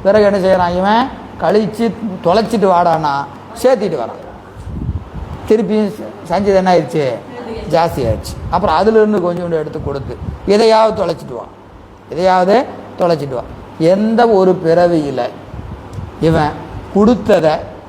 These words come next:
முழுசா தொலைக்கிறானோ, கொடுத்ததை முழுசா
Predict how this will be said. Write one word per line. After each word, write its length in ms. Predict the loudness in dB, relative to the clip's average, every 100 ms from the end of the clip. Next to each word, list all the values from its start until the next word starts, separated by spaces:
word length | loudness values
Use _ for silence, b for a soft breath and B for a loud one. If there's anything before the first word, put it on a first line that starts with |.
| -20 -20 -6
முழுசா 580 | 0 2 2 2 4 2 2
தொலைக்கிறானோ, 560 | 2 2 2 0 -4 -10 -16 -18 -18 -16 -18 -18 -18 -18 -18 -18 -16 -14 -14 -14 -14 -12 -6 0
கொடுத்ததை 460 | 2 4 4 6 2 0 -10 -18 -6 0
முழுசா 460 | 2 2 2 2